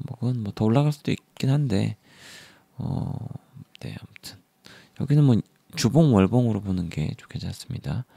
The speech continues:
음, 미스터 블루, 여기 좀 사고 싶긴 하거든요. 아직 사고 싶긴 한데 일단 그냥 구경 중입니다. 그리고 에스비에스, 여기는 이제 조만간 좀 매각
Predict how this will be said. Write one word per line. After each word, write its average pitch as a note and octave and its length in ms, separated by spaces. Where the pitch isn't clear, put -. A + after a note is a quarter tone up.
음, F#2 540
미스터 - 400
블루, F#2+ 380
여기 G2+ 300
좀 F#2+ 240
사고 D#3+ 260
싶긴 C#3+ 280
하거든요. C3+ 480
아직 - 220
사고 B2+ 220
싶긴 - 260
한데 A#2+ 280
일단 A2 440
그냥 A2+ 180
구경 A2+ 320
중입니다. F#2 520
그리고 B2+ 420
에스비에스, A2 720
여기는 B2 720
이제 - 140
조만간 G#2 680
좀 E2+ 140
매각 F#2 300